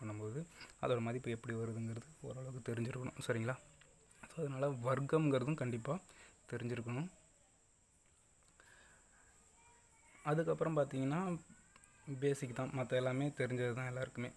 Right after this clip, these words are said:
ஓகேவா? முக்கியமானது சொல்ல மறந்துட்டேன், கூட்டல் கழித்தல் நல்லா தெளிவா தெரிஞ்சிருக்கணும். நான் இதுக்காக தான் பேசிக்லயே அந்த ரூல்ஸை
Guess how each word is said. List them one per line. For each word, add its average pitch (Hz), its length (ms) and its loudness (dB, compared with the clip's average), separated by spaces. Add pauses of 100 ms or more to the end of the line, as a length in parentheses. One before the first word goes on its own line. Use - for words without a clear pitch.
ஓகேவா? 131 280 0 (4000)
முக்கியமானது 135 560 4
சொல்ல 123 140 4 (100)
மறந்துட்டேன், 131 420 0 (500)
கூட்டல் 156 380 6
கழித்தல் 131 400 6
நல்லா 123 220 4 (240)
தெளிவா 139 320 4 (140)
தெரிஞ்சிருக்கணும். 123 600 2 (720)
நான் 110 380 2
இதுக்காக 143 480 2
தான் 160 180 4 (460)
பேசிக்லயே 139 580 4 (140)
அந்த 120 200 4
ரூல்ஸை 139 360 4